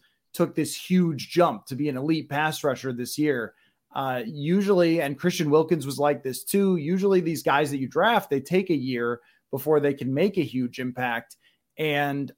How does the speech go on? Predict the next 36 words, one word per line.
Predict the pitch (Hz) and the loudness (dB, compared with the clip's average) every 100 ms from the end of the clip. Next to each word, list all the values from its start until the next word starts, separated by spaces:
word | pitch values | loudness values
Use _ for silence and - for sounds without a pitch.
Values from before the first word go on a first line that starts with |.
| _ | _
I | 135 175 | -4 -2
think | 175 320 | -2 -2
it | 311 226 | -2 -4
should | - - - 175 | -8 -2 2 2
be | 208 | 2
in | 208 175 | 2 4
Brian | 147 151 160 | 4 2 0
Flores's | 131 143 170 180 | 2 2 2 -2
mind | 127 117 147 170 | -2 -2 -2 0
kind | 151 | 0
of | 139 | 0
a | 135 | -2
two-year | - 135 123 | -2 -2 0
thing. | 120 139 117 _ _ _ _ - | -2 -4 -6 _ _ _ _ -4
Like, | 120 117 - _ | -4 -4 -10 _
all | - | 0
right, | 143 131 127 | 2 2 0
this | 165 160 | -2 0
year, | 185 175 156 143 123 | 4 6 6 4 0
I | 131 | -2
wanna | 143 143 | 0 0
show | 139 - 147 | 0 2 4
that | 139 127 | 4 0
it's | 120 - | -2 -4
a | 120 - _ | -8 -8 _
better, | 135 135 151 147 | -2 2 2 2
smarter | - 143 127 147 165 | -4 -2 0 2 2
defense | 160 151 156 185 170 185 - | 0 -2 0 2 2 0 -2
that's | 143 123 - - - _ _ _ | -4 -4 -8 -16 -18 _ _ _
aggressive | 143 123 147 156 - 175 170 156 127 180 | -8 0 2 2 2 4 4 2 -4 -2
in | 170 | 0
the | 160 | 0
blitzing | 139 147 165 - 170 160 | 0 0 0 0 0 2
way | 147 147 156 165 160 | 4 4 4 4 2
and, | 135 131 135 123 - | 0 -2 -4 -6 -6
uh, | 139 110 104 95 | -4 -2 -4 -8